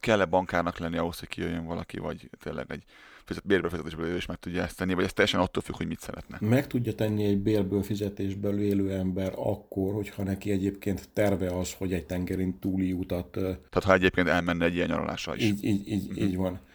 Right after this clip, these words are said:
Speaker 2: Tehát gyakorlatilag a, az, hogy engem fölbérel egy ilyen túrára, az, ö,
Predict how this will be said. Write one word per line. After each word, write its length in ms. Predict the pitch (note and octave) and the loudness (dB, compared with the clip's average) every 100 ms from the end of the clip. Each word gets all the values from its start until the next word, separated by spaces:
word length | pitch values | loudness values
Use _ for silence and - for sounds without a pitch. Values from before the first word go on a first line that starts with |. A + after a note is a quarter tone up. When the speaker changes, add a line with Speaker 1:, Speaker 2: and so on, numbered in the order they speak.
| - - - - | -20 -20 -14 -4
Speaker 2:
Tehát 160 | G#2 | 4
gyakorlatilag 640 | C3 C#3 D3 C#3 C3 A#2+ | 4 6 4 4 4 4
a, 320 | A#2 A2+ A2 G2+ - | 4 4 2 0 -8
az, 180 | - D3 | -2 0
hogy 160 | C3+ B2 | 2 2
engem 340 | C3+ B2+ A2+ | 4 4 2
fölbérel 560 | F#2+ A2+ G#2+ G#2+ G2 G2 | 2 2 2 2 2 2
egy 220 | F#2+ G2 | -2 -2
ilyen 280 | G#2 F#2+ - - | 0 0 -4 -8
túrára, 680 | A2 G2+ G#2 G2 G2+ A2+ B2 | -4 -2 0 0 0 -2 -2
az, 240 | G2+ F#2+ | -2 0
ö, 220 | G#2 G2+ | 2 2